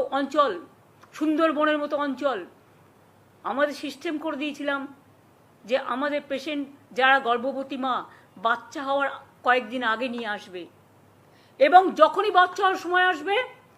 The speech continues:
তার পাশেই হসপিটাল, সেখানে নিয়ে যাবে। কারণ মায়ের গর্ভ যন্ত্রণা উঠলে তখন কিন্তু মা অপেক্ষা করতে পারে না, মা বাচ্চা দুজনের জীবন সংকট হয়ে যায়।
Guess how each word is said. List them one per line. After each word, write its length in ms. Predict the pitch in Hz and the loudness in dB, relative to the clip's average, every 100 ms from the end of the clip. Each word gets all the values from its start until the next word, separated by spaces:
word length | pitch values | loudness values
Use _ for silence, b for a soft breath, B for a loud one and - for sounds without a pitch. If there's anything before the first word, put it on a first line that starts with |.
| _ _ _ _ _ _ _ _ _ - | _ _ _ _ _ _ _ _ _ 2
তার 200 | 277 311 - | 6 6 6
পাশেই 360 | 294 285 359 339 | 6 6 4 0
হসপিটাল, 560 | 285 - 285 269 226 156 - - _ _ _ _ _ _ | -2 -4 -6 -2 -2 -2 -12 -20 _ _ _ _ _ _
সেখানে 440 | - 262 247 285 285 | -14 -10 -4 -2 -2
নিয়ে 240 | 269 269 | -2 0
যাবে। 400 | 269 262 233 180 - - _ _ _ _ _ _ | 2 2 0 -4 -10 -20 _ _ _ _ _ _
কারণ 260 | - 240 262 | 2 4 2
মায়ের 360 | 233 247 277 311 | 0 0 2 2
গর্ভ 360 | 254 277 262 294 | 2 4 2 0
যন্ত্রণা 440 | 269 262 277 254 | -2 -2 -6 -6
উঠলে 560 | 233 220 254 285 427 - - _ _ _ _ - _ _ _ | -8 -10 -4 -2 -2 -6 -18 _ _ _ _ -20 _ _ _
তখন 300 | 262 254 294 | -4 -2 -2
কিন্তু 240 | 302 294 320 | -4 -6 -6
মা 320 | 240 240 277 | -4 0 0
অপেক্ষা 420 | 262 269 262 349 | 0 -4 -6 -8
করতে 300 | 302 269 302 | -8 -8 -8
পারে 260 | 285 233 269 | -4 -2 0
না, 380 | 311 294 202 - - _ _ _ _ _ _ - _ - | 2 2 0 -8 -20 _ _ _ _ _ _ -20 _ -10
মা 260 | 208 254 285 | -2 2 4
বাচ্চা 440 | 277 277 - 320 | 4 2 -2 -4
দুজনের 480 | 240 247 269 277 214 | -4 -6 -4 -4 -6
জীবন 300 | 240 247 254 | -8 -6 -8
সংকট 520 | 254 247 233 240 240 | -8 -10 -8 -8 -4
হয়ে 160 | 240 233 | -4 -2
যায়। 500 | 247 269 302 269 | 2 4 4 2